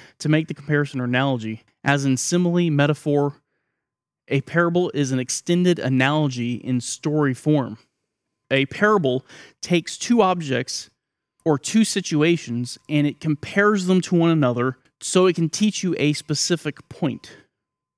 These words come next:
The word parable actually comes from two Greek words, para, which means beside or alongside, and balo, which means to throw. And so when you put that together,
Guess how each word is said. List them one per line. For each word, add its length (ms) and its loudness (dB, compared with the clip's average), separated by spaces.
The 100 2
word 520 2
parable 420 0
actually 300 -4
comes 240 -2
from 180 -4
two 260 -2
Greek 300 -2
words, 300 -2
para, 420 2
which 240 -2
means 400 2
beside 580 2
or 120 2
alongside, 800 2
and 440 0
balo, 420 2
which 240 -2
means 360 0
to 100 -8
throw. 580 -4
And 120 -4
so 120 -2
when 160 2
you 60 2
put 180 -2
that 160 0
together, 420 -2